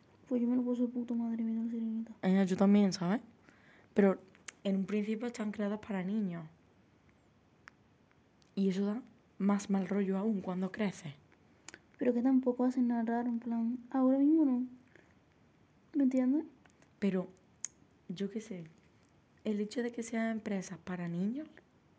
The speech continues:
Speaker 2: me da mal rollo.
Speaker 1: Pero que es normal, tío.
Speaker 2: Pero me da mal rollo ahora, que tengo dieciocho. Con, eh, siete años era muy feliz viendo La Sirenita,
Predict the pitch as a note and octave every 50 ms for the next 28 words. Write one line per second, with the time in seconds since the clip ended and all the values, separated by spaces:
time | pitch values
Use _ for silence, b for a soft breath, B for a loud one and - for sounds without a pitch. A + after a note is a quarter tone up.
0 | _ _ _ _ _ _ _ _ b b b b b b b b b b b _
1 | _ _ _ _ _ _ _ _ _ _ _ _ _ - _ - - F#3+ F#3 F#3
2 | F#3 F#3+ F#3+ F#3+ G3 F#3+ F#3 F3+ - F#3+ F3 D#3 D#3+ - - _ _ _ _ _
3 | _ - - - _ - - - - _ - D#4 - - - B3 A3+ A3+ - -
4 | - C#4 D4 - - - D#4+ D#4+ - - - _ _ _ - F#3 F3+ F3+ F3+ F3+
5 | G3 G3+ G3 - G#3 G#3 A#3+ B3+ - - F3+ F3 F#3+ A3+ A3+ F#3 - - - -
6 | - G#3 F#3 F3+ F3 F3 E3 - - - A3+ A#3 - - - - - - - -
7 | - B B B B B B B B B B - G#3+ G3 F#3+ - - F#3 F3 F3+
8 | F3+ F3 E3+ E3 F3 - b b b b b - _ - _ _ _ _ _ -
9 | - - - _ _ - _ _ - - - G#3+ F#3 F#3 - G3 G3 G3+ G3+ G#3
10 | G#3+ A#3+ C#4 D#4+ - - - _ _ _ _ _ _ - - F#3+ F#3+ F#3+ F#3+ F#3+
11 | G3 G3+ G3 F#3+ - G#3+ A#3 B3+ A3+ - - - - _ _ - - G3 G3+ F#3+
12 | G3 G3 F#3 - - G3 F#3 G3+ G#3+ A#3+ B3 A3+ - - -